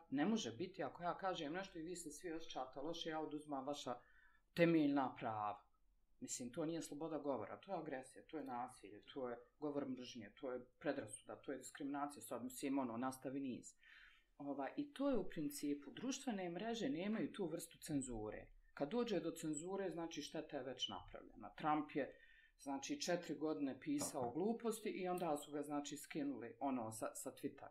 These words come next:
Speaker 1: s Twittera, jel,
Speaker 2: Pred
Speaker 1: šta je
Speaker 2: kraj
Speaker 1: bilo,
Speaker 2: mandata.
Speaker 1: pred kraj,
Speaker 2: I, i
Speaker 1: dan
Speaker 2: Facebook,
Speaker 1: prije.
Speaker 2: sve su mu zatvorili,
Speaker 1: Ma da,
Speaker 2: jel?
Speaker 1: to je bilo kad je već bilo, ono, stvar, to sad možemo isto komentarisati, zašto su baš tad, kad su vidjeli da je izgubio,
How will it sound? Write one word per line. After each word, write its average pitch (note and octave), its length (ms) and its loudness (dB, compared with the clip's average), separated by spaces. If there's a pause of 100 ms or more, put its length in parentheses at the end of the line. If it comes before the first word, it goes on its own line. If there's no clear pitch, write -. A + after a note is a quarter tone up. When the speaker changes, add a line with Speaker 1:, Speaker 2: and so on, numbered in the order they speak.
Speaker 1:
s - 180 -10 (180)
Twittera, A#2+ 380 -4
jel, G#2+ 200 -2
Speaker 2:
Pred A2 120 0
Speaker 1:
šta D3 100 0
je B2 60 8
Speaker 2:
kraj A2 120 6
Speaker 1:
bilo, G2+ 120 0
Speaker 2:
mandata. G2 160 4
Speaker 1:
pred C#3+ 140 0
kraj, - 220 2 (160)
Speaker 2:
I, C#3 60 -4
i C#3 80 2
Speaker 1:
dan E3+ 180 12
Speaker 2:
Facebook, D3+ 200 8
Speaker 1:
prije. C3+ 160 6
Speaker 2:
sve D3+ 180 8
su - 140 2
mu F#2 80 0
zatvorili, D#3 300 4
Speaker 1:
Ma D3 60 6
da, D3+ 80 8
Speaker 2:
jel? A2+ 100 8 (140)
Speaker 1:
to F3+ 120 4
je D3+ 60 8
bilo E3 240 8
kad E3 160 2
je D#3+ 60 8
već D#3+ 220 8
bilo, D#3+ 320 8
ono, D3+ 440 6
stvar, B2+ 320 0
to C3 200 -2
sad C#3+ 200 -2
možemo C#3+ 280 4
isto C3+ 260 0
komentarisati, C#3+ 640 4
zašto D3 320 2
su B2+ 80 -14
baš C3+ 220 0
tad, C#3 260 0 (300)
kad - 160 -10
su D3 100 -6
vidjeli C#3 240 0
da C3 60 -2
je C3 60 0
izgubio, A#2 400 -6